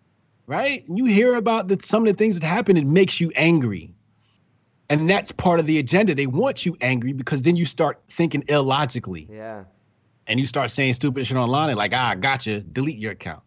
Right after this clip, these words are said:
Speaker 1: right? So it's just like, all right, Hoteps have a responsibility to the world, to all of humanity. And the first and foremost thing is to raise the vibration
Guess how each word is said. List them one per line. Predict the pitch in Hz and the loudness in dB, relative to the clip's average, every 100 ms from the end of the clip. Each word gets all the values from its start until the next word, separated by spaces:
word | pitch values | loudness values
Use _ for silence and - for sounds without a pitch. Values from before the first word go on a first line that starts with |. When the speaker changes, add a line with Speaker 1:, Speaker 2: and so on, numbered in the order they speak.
| _ | _
Speaker 1:
right? | 123 170 - _ _ _ _ _ _ | -10 -8 -12 _ _ _ _ _ _
So | - - 147 | -4 0 2
it's | 135 | 0
just | 139 127 | -2 -4
like, | 135 120 110 - _ _ _ _ _ _ _ _ - | -2 -2 -4 -14 _ _ _ _ _ _ _ _ -6
all | 120 | -2
right, | 101 87 85 _ _ _ - | -2 -4 -8 _ _ _ -2
Hoteps | 143 143 131 | -2 0 -2
have | 127 120 | -2 -4
a | |
responsibility | 104 98 - 117 110 98 104 98 98 | -6 -10 -4 -4 -2 -4 -4 -4 -6
to | 98 | -8
the | 90 | -6
world, | 87 80 80 - _ _ _ _ | -6 -6 -8 -16 _ _ _ _
to | - | -8
all | 92 104 | 0 0
of | 101 | 0
humanity. | 104 95 92 82 78 - _ _ _ _ _ _ _ - | 0 0 0 -2 -8 -14 _ _ _ _ _ _ _ 0
And | 113 101 | 2 4
the | 92 | 2
first | - - 139 139 | 0 4 4 4
and | 127 110 | 0 -2
foremost | - 123 127 110 107 98 - | 0 2 4 4 2 -2 -2
thing | 113 104 | 0 0
is | 98 | -2
to | 98 | -6
raise | 85 101 101 95 | -4 -2 -2 -4
the | 92 | -6
vibration | 90 87 85 85 85 82 76 | -2 -2 -2 -4 -6 -6 -12